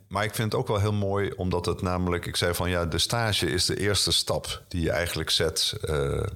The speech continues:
in je werkzame leven. En die eerste stap is heel erg belangrijk.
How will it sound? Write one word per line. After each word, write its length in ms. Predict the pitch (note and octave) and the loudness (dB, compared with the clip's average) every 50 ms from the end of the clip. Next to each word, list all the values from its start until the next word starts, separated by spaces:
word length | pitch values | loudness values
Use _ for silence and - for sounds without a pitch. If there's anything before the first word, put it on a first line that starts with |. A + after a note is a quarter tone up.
| - - - _ _ _ _ _ | -8 -14 -18 _ _ _ _ _
in 160 | - F2 E2 | -6 -4 -2
je 340 | D2 D2+ D2+ D2 C#2+ C#2+ D#2 D#2+ - - | 0 0 2 0 0 -2 -2 -6 -8 -4
werkzame 500 | D#2+ F#2 F2+ E2+ - - D#2+ D2 D2+ D2 | -2 0 0 0 0 -2 -2 -2 -2 0
leven. 560 | D2 C#2 C#2+ D2+ D#2+ - A#2 C#3+ D#3 D3+ C#3 - | 0 0 0 0 -2 -2 -2 0 0 -2 -2 -2
En 200 | E2+ E2 D#2+ D2+ | -2 0 0 0
die 140 | D#2 D2 | 0 0
eerste 260 | C#2 F2 F2 - - - | 0 0 0 2 0 0
stap 240 | - - D#2 - - | 0 -2 -2 -2 -2
is 100 | - - | -2 -2
heel 160 | - D#2 D2+ | 0 0 0
erg 120 | D2+ D2 | -2 -2
belangrijk. 480 | - D#2+ D#2 D#2+ E2+ E2+ F2 F2+ - | -2 -2 0 0 0 0 0 -2 -2